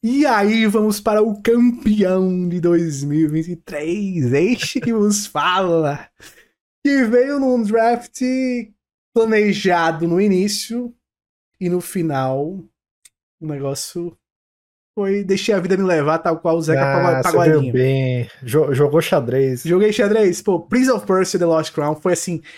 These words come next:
Speaker 1: boa de segurança, porque amanhã sai review, impossível adiar. Impossível. Esse eu,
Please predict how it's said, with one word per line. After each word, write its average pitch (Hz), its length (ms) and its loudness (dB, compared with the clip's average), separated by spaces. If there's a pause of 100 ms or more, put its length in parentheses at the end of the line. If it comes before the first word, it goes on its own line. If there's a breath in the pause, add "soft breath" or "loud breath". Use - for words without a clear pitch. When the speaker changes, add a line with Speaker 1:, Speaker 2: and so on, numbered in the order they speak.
(200 loud breath)
Speaker 1:
boa 233 240 0
de 302 80 -2
segurança, 254 560 0
porque 240 300 -4 (280)
amanhã 185 440 0
sai 240 220 2
review, 190 520 0 (560)
impossível 208 680 0
adiar. 180 440 0 (520)
Impossível. 214 840 0
Esse 247 160 0
eu, - 140 -10